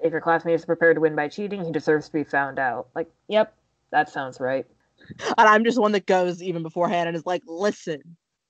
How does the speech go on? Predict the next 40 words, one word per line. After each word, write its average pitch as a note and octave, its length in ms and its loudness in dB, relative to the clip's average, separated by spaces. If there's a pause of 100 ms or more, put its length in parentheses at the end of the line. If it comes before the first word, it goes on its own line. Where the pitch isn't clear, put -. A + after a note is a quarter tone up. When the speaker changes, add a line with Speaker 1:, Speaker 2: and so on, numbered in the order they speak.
Speaker 2:
Jeremy's C4 960 -2 (380)
Speaker 1:
Mm. F3 120 -6
Speaker 2:
be-, F#3+ 400 -2
doing G3+ 260 0
stuff, - 340 -8
and D#3 80 -8
I E3+ 60 -4
don't G#3 180 2
like G3 240 0
it." C#3 160 -8 (360)
Speaker 1:
Why D#3 180 4
is - 80 0
his G#3 180 -2
name F#3+ 240 -2
Jeremy? D3+ 600 0 (340)
<laughs> - 380 -20
Speaker 2:
I E3+ 80 -10
don't F#3 160 -6
know. D#3 320 -8 (220)
That F3 100 -2
was, F3+ 160 -4
like, F#3+ 120 -4
the F#3 160 -6 (100)
first F#3 280 0
name F3 220 -2
that D#3+ 100 -8
came D#3+ 220 -4
into E3 100 -6
my, D#3+ 320 -4 (500)
my - 80 -8
head. D#3 380 -4
I'm - 420 -20
trying A3+ 200 0
to F4 60 -4
think F4+ 180 0
Speaker 1:
Mm. - 20 -8
Speaker 2:
of, C4 60 -8
like, A#3+ 180 -2
if - 80 -20
there's F#3 140 -8